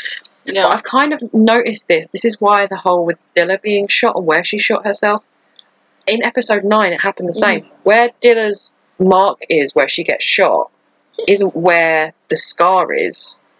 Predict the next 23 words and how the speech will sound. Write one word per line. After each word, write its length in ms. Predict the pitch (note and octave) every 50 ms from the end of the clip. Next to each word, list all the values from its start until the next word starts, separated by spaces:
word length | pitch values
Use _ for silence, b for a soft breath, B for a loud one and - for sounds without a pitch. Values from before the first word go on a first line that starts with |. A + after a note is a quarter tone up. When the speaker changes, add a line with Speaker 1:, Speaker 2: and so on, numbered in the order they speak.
| _
Speaker 2:
It's 220 | - E3 - - -
more 180 | F#3+ G3 G#3+ G#3
further 360 | - - G#3 F#3+ F3+ E3 F3
up 180 | F3+ - - -
to 120 | - D#3+
the 100 | - C3+ C3+
right. 340 | - D#3 D3 C#3 A#2 - - _
But 120 | - - -
when 180 | E3 E3 E3 G3
she 220 | G3 - G#3 G3+
actually 320 | F3 - - - - F3 F3 -
has 440 | F3 E3 D#3+ D#3 D#3 D#3 - - - _ _ _ _ _ _ -
the, 140 | C#3+ C3+ - _ -
the, 420 | E3 D#3+ D#3 D#3 D3+ D3 D3 -
um, 480 | - D3+ D3 C#3+ C#3+ D3 C#3+ C#3 C#3+ D3 - _ _ _ _ _ _ _ _ _ _ _ _ _ _ _ - - - -
the 300 | E3+ D#3 D3 C#3+ C#3 -
bullet 260 | - F3 F3+ G3+ - -
wound, 400 | - C3+ G2 D2 D#2 A2+ D3+ E3
and 100 | - -
when 160 | D#3+ D3+ G3+ A#3
he's, 120 | A#3 G3+
Speaker 1:
Mm-hmm. 100 | - -
Speaker 2:
like, 260 | C3+ A2+ - - -